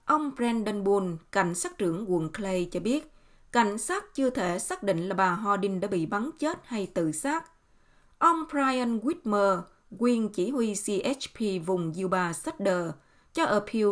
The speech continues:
Democrat biết, trước khi được tìm thấy thiệt mạng, bà Hardin xin nghỉ phép do chấn thương. Ông Michael Hardin, năm mươi ba tuổi, là cư dân quận Clay,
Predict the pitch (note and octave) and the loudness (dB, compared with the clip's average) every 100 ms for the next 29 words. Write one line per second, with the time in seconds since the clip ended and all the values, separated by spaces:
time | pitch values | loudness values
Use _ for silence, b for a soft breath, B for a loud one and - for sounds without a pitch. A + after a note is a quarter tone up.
0 | F#3+ F#3+ F#3 F3+ F3+ A#3+ C#4+ A3 D4 E4+ | 2 0 0 -2 -2 -6 -4 -2 -2 -4
1 | _ b b b b - G4 - C#4 A#3+ | _ b b b b -6 -6 0 2 4
2 | F#3+ - G3+ F3 G#3 G#3+ E4 A3+ G3+ F3+ | 2 0 -2 0 -2 -2 -2 -4 -2 0
3 | E3 D#3+ E3+ b b b F#3+ A#3 A#3 G#3+ | 0 -2 -6 b b b 2 6 6 6
4 | A#3+ A3 G#3+ G3 - G3+ F3+ D#3 - D4 | 4 2 0 -2 -4 -2 0 -2 -2 -6
5 | E4 F3+ G3+ F3 - F#3+ D#4 G3+ G3 F3 | -6 -4 -2 -2 -4 -6 -4 0 2 0
6 | - _ _ _ _ _ C#4+ E4 D#4 C#4+ | -6 _ _ _ _ _ 8 8 6 6
7 | C#4 C4+ B3+ B3 A#3+ B3+ A3+ A3+ G#3+ G#3 | 6 6 6 8 6 4 2 2 2 2
8 | A3+ G#3+ G#3 G3+ G3 E3+ E3 A#3+ A#3+ G3+ | 2 4 4 2 2 2 2 0 -2 2
9 | G3 F3 G#3+ F3+ G3 F#3 E3 F3 D#3 D3+ | 2 2 -2 2 2 0 0 0 -2 -4
10 | F#3+ F3+ E3+ | -2 0 -2